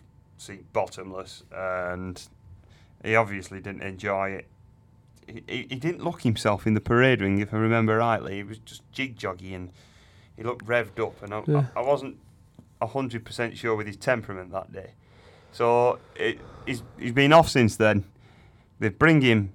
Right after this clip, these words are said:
Speaker 1: here fit. Sam Twiston-Davies riding for his dad. I think, at this moment in time, I'd be marginally more Al Dancer.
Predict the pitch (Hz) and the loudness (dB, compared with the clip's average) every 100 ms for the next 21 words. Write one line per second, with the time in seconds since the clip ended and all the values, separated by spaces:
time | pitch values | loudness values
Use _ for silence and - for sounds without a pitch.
0 | - 113 110 95 - 107 - - 156 135 | -2 4 4 4 2 2 2 4 6 6
1 | 113 - 107 107 107 101 107 101 98 92 | 4 2 4 6 4 4 6 6 6 0
2 | 101 95 - 107 98 - - _ _ - | -4 -4 4 4 4 -4 -20 _ _ -20
3 | - - 165 147 - - - 107 110 120 | -16 -6 -4 -4 -8 -16 -6 -4 -4 -6
4 | 127 120 104 104 95 123 120 87 85 _ | -4 -4 -4 -6 -2 2 2 0 -6 _
5 | - - - 123 117 113 113 123 113 107 | -20 -16 2 4 4 4 6 6 6 2
6 | 101 101 98 98 95 95 104 101 - | -2 0 2 4 2 2 0 0 -6